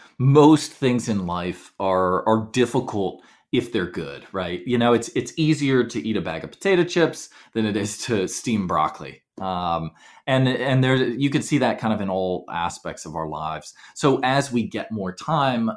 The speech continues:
it's, it's not <laughs> like we're sitting there, like, waiting, like, "Where's my extra ten minutes?" You know, and I've got, like,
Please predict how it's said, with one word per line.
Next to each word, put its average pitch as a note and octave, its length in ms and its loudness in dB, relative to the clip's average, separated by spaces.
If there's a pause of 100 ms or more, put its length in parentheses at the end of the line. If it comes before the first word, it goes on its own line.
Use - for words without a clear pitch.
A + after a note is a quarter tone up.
(140)
it's, - 380 -18
it's - 260 -8
not A#2+ 200 0
<laughs> - 20 -4
like G2 220 -4
we're A#2+ 120 0
sitting A#2+ 340 0
there, A2 140 0
like, G2 140 -4
waiting, A2+ 300 -2
like, F#2 140 -8
"Where's C#3 220 2
my F3+ 100 2
extra E3+ 280 -6
ten G3 200 0
minutes?" F#3 460 0
You C#3+ 140 4
know, B2+ 180 8
and B2+ 100 4
I've B2+ 160 4
got, C3+ 220 4
like, A#2+ 260 0